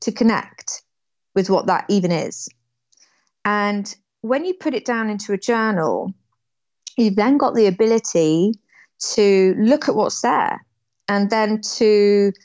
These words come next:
say, "Hey, is this real? Is this fact? Or is this just, you know, my belief? Is this just the way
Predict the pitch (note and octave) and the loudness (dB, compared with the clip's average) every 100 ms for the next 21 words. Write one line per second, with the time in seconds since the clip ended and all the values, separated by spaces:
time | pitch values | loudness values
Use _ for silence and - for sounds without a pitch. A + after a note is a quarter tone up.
0 | _ _ _ _ - - G#3 G3+ A#3+ E4 | _ _ _ _ -8 -2 0 0 0 -2
1 | F2 - _ _ _ _ _ _ - B3+ | -2 -8 _ _ _ _ _ _ -6 -4
2 | - D#4+ D#4 - - - _ _ - A3 | 0 -2 -2 -14 -16 -20 _ _ -4 0
3 | D4+ E3 D#3+ - _ _ G#3 A#3+ C4+ - | 2 2 -2 -6 _ _ -4 -4 -4 -2
4 | G3 G#2+ - - - - _ _ _ _ | -4 -4 -10 -16 -14 -14 _ _ _ _
5 | _ _ _ _ _ _ - G#3 G3+ G3+ | _ _ _ _ _ _ 0 2 4 2
6 | G3 - _ - A#3 C4 C4 - A3+ G3+ | 0 -2 _ -6 -6 -6 -8 -4 -2 -2
7 | G3+ - - - _ _ _ _ _ _ | -4 -12 -12 -14 _ _ _ _ _ _
8 | _ - G#3+ F3 F3+ F#3 F#3 F#3+ E3+ B2+ | _ -2 0 2 2 0 2 0 0 -6
9 | - - G#3+ G#3+ A#3 - G#3 - G3 F#3+ | -16 -10 -6 -4 -4 -4 -6 -4 -2 0
10 | F#3 - | 0 -2